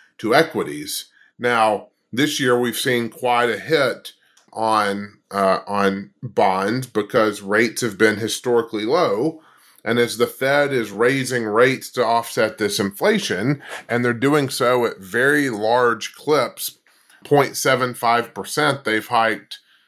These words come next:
multiple times here. And, and they're doing so aggressively to, to, again, try to drive inflation down.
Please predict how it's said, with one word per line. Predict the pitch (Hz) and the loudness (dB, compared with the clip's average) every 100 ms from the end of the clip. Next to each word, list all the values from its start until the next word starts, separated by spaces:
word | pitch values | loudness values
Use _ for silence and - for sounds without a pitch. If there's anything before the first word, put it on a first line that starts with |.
| _ _ | _ _
multiple | 127 120 135 135 127 107 | -4 2 2 0 -2 -2
times | - 135 151 151 139 - | 0 -2 0 0 0 -2
here. | 104 92 101 101 _ _ - _ _ | 0 2 0 -2 _ _ -20 _ _
And, | 120 117 113 113 | -2 0 -2 -6
and | 123 | -2
they're | 127 | -2
doing | 131 175 226 180 | 2 2 2 0
so | 165 143 | 0 0
aggressively | 110 117 170 - 113 110 107 | 0 2 2 0 0 2 2
to, | 101 - | -2 -2
to, | 107 - | 0 0
again, | 104 135 120 104 | 0 0 -2 -2
try | 139 127 | 0 2
to | 113 | 2
drive | 107 120 117 104 | 0 0 0 -2
inflation | 95 175 254 - 110 | -2 2 2 0 -2
down. | 92 87 110 135 | 0 0 0 -2